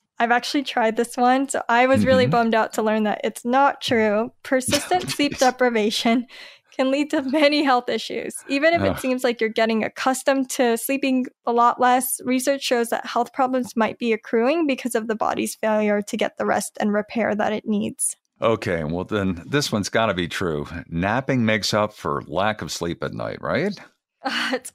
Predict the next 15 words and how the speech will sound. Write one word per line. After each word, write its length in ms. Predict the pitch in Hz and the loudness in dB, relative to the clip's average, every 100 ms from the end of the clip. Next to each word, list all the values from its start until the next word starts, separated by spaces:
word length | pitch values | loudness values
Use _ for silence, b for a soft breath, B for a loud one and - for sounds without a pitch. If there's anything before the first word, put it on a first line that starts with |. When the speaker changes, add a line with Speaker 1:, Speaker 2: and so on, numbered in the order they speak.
| 330 | -2
Speaker 1:
also 240 | 302 285 | 0 0
not 300 | 269 254 - | 0 -2 -2
true. 320 | - 294 269 311 302 - 403 453 | -2 0 2 0 -4 -6 -8 0
Speaker 2:
What? 320 | 240 302 269 | 4 4 4
Speaker 1:
So 80 | 247 | 2
a 40 | |
Speaker 2:
Okay. 180 | 254 262 | 0 -2
Speaker 1:
quick 260 | - 320 339 | 2 2 2
nap 420 | 285 254 262 262 - | 2 4 4 0 -14
can 340 | - 320 311 349 | -6 2 2 4
give 180 | 269 | 4
us 160 | 277 285 | 2 0
a 60 | 247 | -2
boost, 460 | 247 226 233 - | 0 -2 -2 -2
yes, 480 | 214 208 - - - | 0 2 2 -2 -12